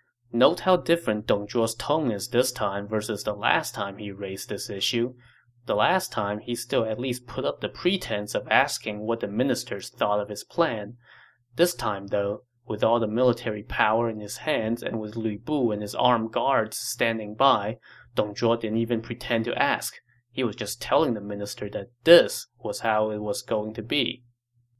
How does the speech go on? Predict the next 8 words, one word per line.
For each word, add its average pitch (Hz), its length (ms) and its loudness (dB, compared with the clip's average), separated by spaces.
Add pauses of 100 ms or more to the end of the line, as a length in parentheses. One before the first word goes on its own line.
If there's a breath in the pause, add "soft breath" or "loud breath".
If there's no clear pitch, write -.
(180)
Well, 113 220 6
the 107 100 -2
ministers 110 600 0
had 104 100 -4
seen 113 320 0
this 117 220 0
play 101 320 0
before, 107 600 -4